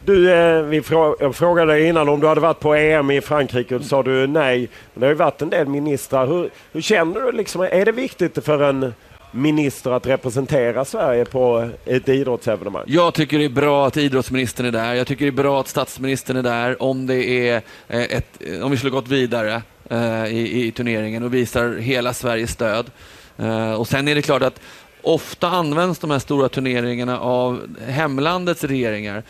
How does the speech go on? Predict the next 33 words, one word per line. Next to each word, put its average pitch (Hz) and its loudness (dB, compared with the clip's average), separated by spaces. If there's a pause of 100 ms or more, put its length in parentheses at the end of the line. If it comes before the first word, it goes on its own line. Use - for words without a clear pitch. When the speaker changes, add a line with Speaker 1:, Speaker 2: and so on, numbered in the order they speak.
(120)
Speaker 2:
för 127 -6
att 123 0
få 127 -6
till 123 -2
möten 117 -4
med 120 -2
många, 113 -4 (260)
eh, 110 -4
internationella 127 -2
ministrar 123 -4
som 120 -6
man 127 -2
annars 127 -4
inte 127 -2
ha-, 120 -4
kanske 120 -6
kunnat 127 -2
locka 143 -4
till 123 -6
länderna. 107 -6 (360)
Och 127 -4
då 139 4
är 127 4
det 127 2
väl 131 2
viktigt 131 -2
att 120 -4
vara 123 0
där 120 0
i 123 -2
de 120 -4
sammanhangen 120 -4
också. 135 -4